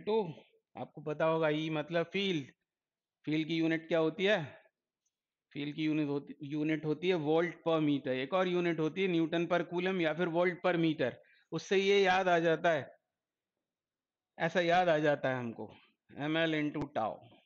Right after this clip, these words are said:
तो ड्रिफ्ट वेलोसिटी तो डिपेंड करती है पोटेंशियल डिफरेंस पर, यानी ये ऑप्शन भी गलत है।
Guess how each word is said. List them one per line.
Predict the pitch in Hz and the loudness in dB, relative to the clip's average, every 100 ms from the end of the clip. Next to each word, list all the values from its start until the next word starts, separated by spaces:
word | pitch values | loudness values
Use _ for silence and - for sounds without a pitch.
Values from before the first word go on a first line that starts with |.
| _ _ | _ _
तो | 147 | -10
ड्रिफ्ट | 135 151 151 | -4 -4 -4
वेलोसिटी | 151 156 156 156 151 165 | -2 0 0 -2 -4 -4
तो | 170 | -2
डिपेंड | 139 143 170 165 | -4 -2 0 0
करती | 156 151 175 | -2 -2 -2
है | |
पोटेंशियल | 170 147 151 151 156 143 | -2 -4 -2 -2 -2 -4
डिफरेंस | 127 - 143 - | -6 -6 -8 -6
पर, | 196 190 - _ _ | -4 -6 -10 _ _
यानी | 135 143 139 | -8 -4 -2
ये | |
ऑप्शन | 139 131 - 139 | -2 -2 -4 -6
भी | 139 | -4
गलत | 127 123 127 120 | -4 -4 -6 -8
है। | - | -14